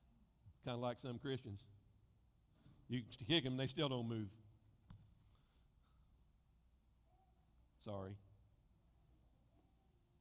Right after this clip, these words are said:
God's called us to be active. He's called us to move. Girding up our loins, right, Jeff? Getting ready for battle.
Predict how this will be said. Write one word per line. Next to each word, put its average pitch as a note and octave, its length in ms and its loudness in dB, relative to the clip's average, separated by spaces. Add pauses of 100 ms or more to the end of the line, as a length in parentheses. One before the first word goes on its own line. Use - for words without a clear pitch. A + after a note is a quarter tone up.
(160)
God's B2+ 260 -2
called B2 340 -2
us G2+ 120 -8
to A#2 100 -12
be G#2+ 220 -2
active. G2+ 400 -8 (800)
He's A#2 140 -2
called B2 340 2
us G#2 100 -4
to - 120 -10
move. G#2+ 360 -4 (1700)
Girding E3 240 6
up F3+ 140 6
our C#3+ 60 2
loins, D#3 340 6
right, D#3 240 8
Jeff? E3 280 6 (2000)
Getting D3+ 220 6
ready E3+ 380 10 (840)
for A#2+ 80 -4
battle. A#2 480 6